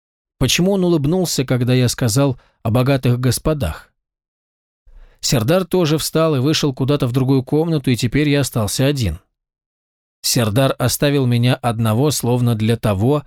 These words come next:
чтобы все, кто входил и выходил, видели, что я новенький.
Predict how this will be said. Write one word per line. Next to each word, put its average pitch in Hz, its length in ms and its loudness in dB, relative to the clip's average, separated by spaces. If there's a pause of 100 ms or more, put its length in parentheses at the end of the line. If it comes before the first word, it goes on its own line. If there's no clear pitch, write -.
(280)
чтобы 139 340 0
все, 165 460 0
кто 160 260 -2
входил 143 460 0
и 151 180 0
выходил, 143 500 0
видели, 127 600 2 (160)
что - 220 -2
я 104 140 2
новенький. 98 640 -2